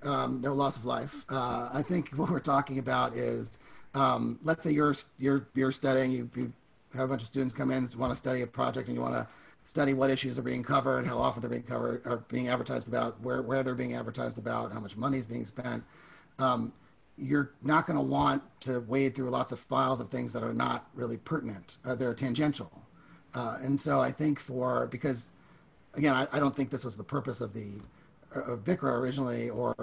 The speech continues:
any of the iterations, but it sort of becomes something that I know the F C C has adopted, which is this notion of academics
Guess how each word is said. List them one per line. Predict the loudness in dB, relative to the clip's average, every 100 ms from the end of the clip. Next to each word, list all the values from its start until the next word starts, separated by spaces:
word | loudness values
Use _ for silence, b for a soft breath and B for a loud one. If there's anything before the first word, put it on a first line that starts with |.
| -2
any | -2
of | -2
the | -4 -6
iterations, | -2 2 4 2 0 -2
but | -4
it | -4
sort | -6
of | -6
becomes | -6 -2 0 0
something | -4 -6 -4
that | -4
I | -4
know | -4
the | -2
F | -2
C | -2
C | 0
has | 0 0
adopted, | -2 -2 -2 -4
which | -4
is | -4 -4
this | -6 -8 -4
notion | -4 -4 -6
of | -6 -8 B B B B B _ -20 -2
academics | 0 2 4 4 4